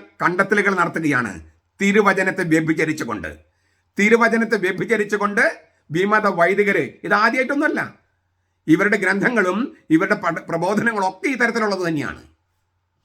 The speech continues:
ഞാൻ പലതും മുൻപ് സൂചിപ്പിച്ചിട്ടുണ്ട്. തെരുവിലിറങ്ങിയുള്ള ന്യ-, സമരത്തെ ന്യായീകരിക്കാൻ പറയാണ് പരിശുദ്ധ കന്യകാമറിയം ഈശോയെ പ്രസവിച്ചത് തെരുവിലാണെന്ന്. ഞാൻ കേട്ടിട്ടില്ല ഇതുവരെ, ഒരു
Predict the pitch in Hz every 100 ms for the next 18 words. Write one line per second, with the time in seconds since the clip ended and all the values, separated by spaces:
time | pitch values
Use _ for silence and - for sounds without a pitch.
0 | _ _ 160 156 165 180 196 180 180 190
1 | - 165 185 185 180 202 135 80 - _
2 | _ _ _ _ _ _ _ _ _ _
3 | _ _ _ 180 185 226 277 269 269 262
4 | 254 240 240 220 - 170 156 165 175 190
5 | 214 240 185 170 214 226 226 220 208 202
6 | 196 190 185 185 - _ 160 165 202 196
7 | 190 196 190 196 196 165 165 180 151 -
8 | 160 156 - 143 143 135 110 90 80 76
9 | _ _ _ _ - 160 208 320 269 226
10 | 226 180 156 139 113 82 - _ 170 254